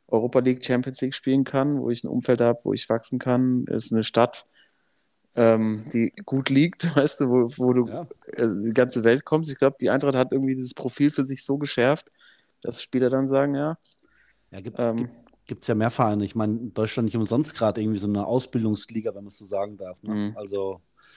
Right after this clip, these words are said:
Speaker 2: fällt ja schon auf, dass viele, äh, junge Talente aus dem Ausland, äh, jetzt nicht den, direkt den großen Schritt machen, sondern erstmal so den,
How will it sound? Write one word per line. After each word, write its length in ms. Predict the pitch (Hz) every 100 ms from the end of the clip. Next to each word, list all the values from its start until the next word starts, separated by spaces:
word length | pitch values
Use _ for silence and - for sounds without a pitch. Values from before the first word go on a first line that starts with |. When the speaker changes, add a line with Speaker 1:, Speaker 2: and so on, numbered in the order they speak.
| - -
Speaker 2:
fällt 180 | 117 113
ja 80 |
schon 200 | 113 131 131
auf, 160 | 107
dass 180 | 113 -
viele, 840 | - 131 135 131 127 110 117 113
äh, 20 |
junge 500 | 110 113 139 147 139
Talente 640 | 131 123 120 135 147 139 139 _ - - _ _ _ _
aus 260 | - 123 117
dem 120 | 117
Ausland, 640 | 110 135 135 135 127 123 -
äh, 460 | 127 113 113 113 113
jetzt 160 | 110 123
nicht 200 | 120 -
den, 160 | 117
direkt 240 | 104 120 -
den 120 | 123
großen 320 | 117 131 147
Schritt 260 | - 143 147
machen, 180 | 147
sondern 200 | 135 113
erstmal 240 | 110 - 123
so 100 | 113
den, 640 | 117 113 113 113 113 110